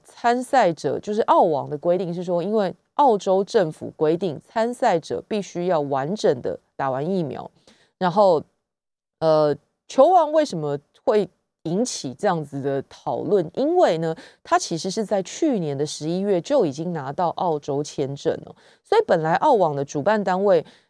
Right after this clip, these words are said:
在这个上个月底跟他确认的时候，是因为他十二月底染疫康复，已经拿到医疗豁免。那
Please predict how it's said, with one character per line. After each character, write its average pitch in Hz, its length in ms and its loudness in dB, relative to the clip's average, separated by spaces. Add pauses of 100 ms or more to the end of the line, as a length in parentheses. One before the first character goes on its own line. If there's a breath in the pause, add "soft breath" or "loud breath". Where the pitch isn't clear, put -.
(140)
在 226 260 6
这 202 160 -4
个 160 200 0
上 294 260 -2
个 226 80 2
月 226 160 4
底 147 160 -4
跟 170 160 0
他 190 140 -4
确 214 260 -2
认 185 180 2
的 151 100 -2
时 160 160 -4
候， 156 120 2
是 226 160 -4
因 233 200 -2
为 220 180 2 (380 soft breath)
他 269 200 0
十 - 280 0
二 254 180 6
月 247 240 4
底 151 260 -8 (200)
染 147 340 0
疫 214 200 -4
康 254 340 -8
复， 269 260 -2
已 - 80 -10
经 185 200 -6
拿 165 180 -4
到 185 240 -2
医 190 220 -4
疗 143 260 -2
豁 147 340 0
免。 - 240 -12 (360 soft breath)
那 370 180 2